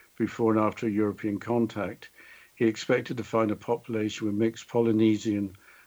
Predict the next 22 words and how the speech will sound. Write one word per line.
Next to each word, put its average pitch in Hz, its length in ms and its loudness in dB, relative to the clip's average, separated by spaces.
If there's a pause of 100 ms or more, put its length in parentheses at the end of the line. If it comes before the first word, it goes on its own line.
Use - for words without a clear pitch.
and 110 120 4
Native 110 320 2
American 104 500 -2
ancestry. - 720 -4 (880)
Polynesian 123 720 4
voyages 110 500 2
to - 200 -4
and 104 100 -4
from 113 200 -4
South 110 300 -4
America 107 560 -2
through 107 320 -2
thousands 110 500 2
of 101 120 -6
kilometers 113 680 -2 (420)
just 123 240 0
seem 120 260 4
to 107 80 0
be 104 140 2
plausible," 107 580 0
he 90 160 -4
says, 95 460 -8